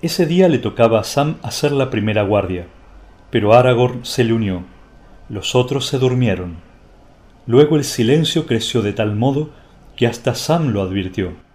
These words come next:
La respiración de los que dormían podía oírse claramente. Los meneos de la cola del pony y los ocasionales movimientos de los cascos se convirtieron en fuertes ruidos. Sam se movía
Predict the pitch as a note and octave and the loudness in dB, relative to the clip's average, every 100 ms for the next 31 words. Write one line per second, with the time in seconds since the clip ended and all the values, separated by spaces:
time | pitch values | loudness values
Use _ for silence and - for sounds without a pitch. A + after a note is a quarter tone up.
0 | _ _ _ _ _ _ - G#2 G#2 - | _ _ _ _ _ _ -4 -4 -2 -4
1 | A2 G2+ - B2+ C#3 B2+ G2+ - A2+ G#2+ | -4 -4 -4 0 0 0 -4 -4 -4 -2
2 | A2+ C3+ A#2 B2+ B2+ - - - A2+ G#2 | -2 0 2 0 -4 -10 -20 -10 -4 -2
3 | D#3 C3+ C#3+ E3 - C3 A#2+ B2+ C3 A#2 | 0 2 2 0 -2 -4 0 0 2 0
4 | G2 E2+ F#2+ F2 _ _ _ _ _ _ | -2 -8 -12 -16 _ _ _ _ _ _
5 | _ - A2+ - A2+ A2 D#3 D3 B2 A2 | _ -6 -6 -4 -2 0 0 0 0 0
6 | G2 - A2+ A2 G#2+ G2+ D3 C3+ B2+ C3+ | 0 -2 0 2 0 0 2 2 0 -4
7 | - - - A#2+ G#2+ - - A2 - A2+ | -18 -20 -8 -4 -4 -6 -6 -6 -4 0
8 | D#3+ D#3+ B2 G#2+ G2 G#2 B2+ A#2+ A2 F2 | 0 -2 -2 -2 0 0 0 0 -4 -6
9 | G2+ F#2 - D3 C#3 D3+ C#3 - - - | -8 -8 -2 -2 -2 -8 -8 -12 -20 -20
10 | - - A#2 A#2 A2 G#2+ G2+ - E3 D#3+ | -20 -10 -8 -4 -2 0 -4 0 0 2
11 | C#3 G#2 - D#3 D#3+ C#3 G#2+ A#2 G#2+ F#2+ | 0 -2 -2 -2 0 -2 -4 -2 -2 -4
12 | F2 D#2+ - _ _ _ _ _ - _ | -6 -12 -20 _ _ _ _ _ -20 _
13 | _ - - - C#3+ C#3 - B2 G#2+ G2+ | _ -20 -12 0 0 0 -2 -2 -2 -2
14 | D3+ D#3 | -2 -2